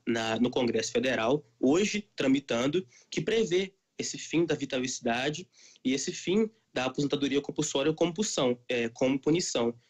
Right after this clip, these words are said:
substituindo, então, por uma demissão sem,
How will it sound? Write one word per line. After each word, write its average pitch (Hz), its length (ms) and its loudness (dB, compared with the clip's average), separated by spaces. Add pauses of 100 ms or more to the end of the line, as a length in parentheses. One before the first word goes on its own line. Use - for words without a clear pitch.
substituindo, 156 680 0
então, 156 360 0 (320)
por 147 160 2
uma 151 300 2
demissão 156 640 0 (140)
sem, 170 520 -2